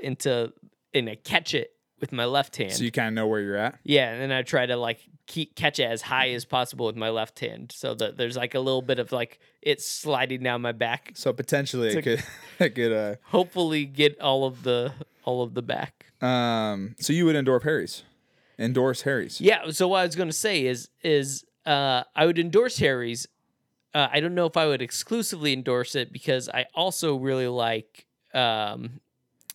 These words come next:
Speaker 1: this other bar of soap. Uh,
Speaker 2: Can you buy Harry's stuff at, like, the, at, like, a Target?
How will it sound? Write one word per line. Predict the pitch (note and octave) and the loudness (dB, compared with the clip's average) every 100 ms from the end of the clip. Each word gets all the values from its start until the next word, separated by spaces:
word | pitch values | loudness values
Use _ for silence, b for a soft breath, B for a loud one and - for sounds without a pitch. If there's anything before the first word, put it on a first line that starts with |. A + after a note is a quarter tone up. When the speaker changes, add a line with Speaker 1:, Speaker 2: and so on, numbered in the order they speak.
| _ | _
Speaker 1:
this | C#3 B2+ - | -6 -6 -2
other | D#3+ D3+ C3 | 0 0 2
bar | A#2+ A#2 | 2 0
of | A2 - | -2 -2
soap. | - G#2+ G#2+ - - _ _ _ _ _ | 2 2 0 -8 -20 _ _ _ _ _
Uh, | B2 A2 A2 A2 A2+ - _ _ _ _ | -4 -2 -4 -6 -8 -10 _ _ _ _
Speaker 2:
Can | - | -4
you | F3+ | 0
buy | A#3+ | 2
Harry's | F3 F3 F3 | 2 2 0
stuff | - C#3 | 2 2
at, | C#3+ | 4
like, | A#2+ | 0
the, | B2 - | -2 -2
at, | A#2+ B2+ | -2 0
like, | A#2 - | -2 -2
a | A2 | -4
Target? | A#2+ A2 C3+ | -2 -2 -2